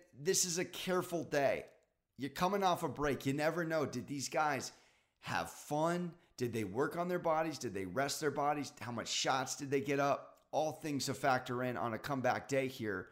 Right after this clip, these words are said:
But I'm gonna still go with the two teams that are incredibly scorching, and that's why I love this. We'll start out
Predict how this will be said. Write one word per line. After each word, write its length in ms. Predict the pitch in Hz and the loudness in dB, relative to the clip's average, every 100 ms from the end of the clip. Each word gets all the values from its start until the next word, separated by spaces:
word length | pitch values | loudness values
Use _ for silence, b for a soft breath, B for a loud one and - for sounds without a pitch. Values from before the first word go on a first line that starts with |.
| b b b b _ _ _ - | b b b b _ _ _ -4
But 100 | 143 | 0
I'm 120 | 151 | 2
gonna 120 | 185 175 | 2 0
still 300 | - 170 139 | 2 0 2
go 180 | 156 | 2
with 140 | 151 135 | 2 2
the 60 | |
two 260 | 120 - 196 | 0 -4 -2
teams 500 | - 180 175 147 127 | -6 -6 -4 -4 0
that 160 | 143 123 | 2 2
are 240 | 120 - 131 | 0 -4 -8
incredibly 1040 | 127 - - _ - 139 175 190 139 135 | -10 -10 -20 _ -4 4 4 4 2 0
scorching, 720 | - - 160 160 160 120 107 B B B - | 0 0 0 0 0 -2 -4 B B B -2
and 160 | 143 | 2
that's 220 | 156 156 | 2 0
why 240 | 156 147 123 | 2 4 4
I 20 | |
love 320 | 120 135 147 | 4 2 2
this. 360 | 120 107 - - b b b | 0 0 -2 -8 b b b
We'll 160 | 175 | 2
start 400 | 175 - 175 147 | 2 6 6 8
out 400 | 175 160 147 - | 6 6 2 -2